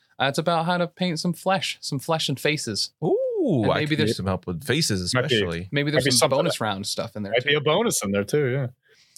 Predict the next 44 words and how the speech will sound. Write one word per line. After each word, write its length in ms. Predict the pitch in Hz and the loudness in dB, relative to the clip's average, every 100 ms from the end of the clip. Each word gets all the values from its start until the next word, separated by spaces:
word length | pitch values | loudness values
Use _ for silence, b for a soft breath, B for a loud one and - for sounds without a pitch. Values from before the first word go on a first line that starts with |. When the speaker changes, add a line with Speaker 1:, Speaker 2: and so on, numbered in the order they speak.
| - | -4
Speaker 1:
But 180 | 123 113 | 0 2
Speaker 2:
Rhino 280 | 110 120 123 | 4 2 2
Speaker 3:
Gotta 160 | 113 | 4
read 80 | 117 | 4
Speaker 2:
flesh. 100 | 120 - 123 | 0 -2 0
Speaker 3:
the 60 | |
whole 360 | 151 165 165 165 | 4 6 4 4
thing. 320 | 147 110 92 - _ _ _ _ 196 | 2 0 -2 -10 _ _ _ _ -8
Speaker 1:
<laughs> 1080 | 254 - - 302 _ _ - _ - - - | -4 -4 -6 -8 _ _ -20 _ -14 -14 -2
There 220 | 196 220 185 | 2 4 4
actually 320 | 175 180 196 | 2 2 2
is 100 | 190 | 2
a 80 | 185 | 2
rhino 320 | 190 220 151 | 2 2 0
joke 320 | 107 98 - | 0 -2 -2
in 80 | 101 | -6
there 240 | 92 101 _ _ | -6 -8 _ _
towards 240 | - 123 123 | -4 -2 0
the 100 | 156 | 0
end. 220 | 156 - _ _ _ _ _ _ _ - | -2 -4 _ _ _ _ _ _ _ 0
Speaker 3:
There 260 | 185 359 440 | 4 6 4
is. 320 | - - - _ | 2 -4 -8 _
Speaker 2:
A 60 | 110 | -2
wild 340 | 170 185 185 156 | 2 4 4 2
two 160 | 233 | 0
bird 220 | 175 165 | 2 2
appears. 420 | 151 127 139 113 107 | 2 2 2 2 -2
What 240 | - 226 | -6 -4
up, 160 | - - | -4 -2
two 160 | 302 | 0
Speaker 1:
Hey, 180 | 320 403 | 2 2
Speaker 2:
bird? 60 | 349 | 2
Speaker 1:
two 120 | 185 | 4
bird. 240 | 247 330 - _ _ _ _ _ _ B B - | 4 2 -4 _ _ _ _ _ _ B B -2
Uh, 280 | 139 143 127 - | 2 2 0 2
but 280 | 269 220 - _ | 2 2 -2 _
sorry. 400 | 156 233 180 135 | 0 2 2 2
Uh, 160 | 175 165 | 0 2
so 120 | 208 | 2
let's 220 | 240 254 | 2 2
now 300 | 214 208 196 | 2 2 4
actually 360 | 180 185 - 165 | 4 2 0 0
talk 280 | 165 151 147 | 2 0 2
about 420 | 131 127 123 | 2 4 2